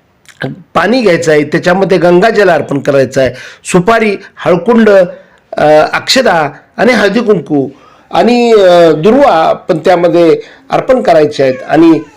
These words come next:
आपण तो कलश, कलश आपण त-, तयार करायचा आहे आणि अश-, त्या लाल वस्त्रावर आपण अष्टदल कमल काढून त्यावर आपण, अ,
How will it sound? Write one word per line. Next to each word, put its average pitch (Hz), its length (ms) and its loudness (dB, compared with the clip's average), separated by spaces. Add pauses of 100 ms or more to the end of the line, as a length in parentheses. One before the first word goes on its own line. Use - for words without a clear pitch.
(120)
आपण 190 260 -2 (120)
तो 202 80 0
कलश, - 580 0 (680)
कलश 277 340 0
आपण 196 420 -2
त-, 151 800 -2
तयार 180 240 2
करायचा 147 440 0
आहे 120 320 -6 (160)
आणि 196 340 2 (160)
अश-, - 340 -6
त्या 220 400 2 (180)
लाल 202 360 0
वस्त्रावर 226 680 0
आपण 202 320 0 (140)
अष्टदल 208 460 0
कमल 220 280 0
काढून 165 460 0
त्यावर 226 600 0
आपण, 196 440 0 (540)
अ, 156 60 0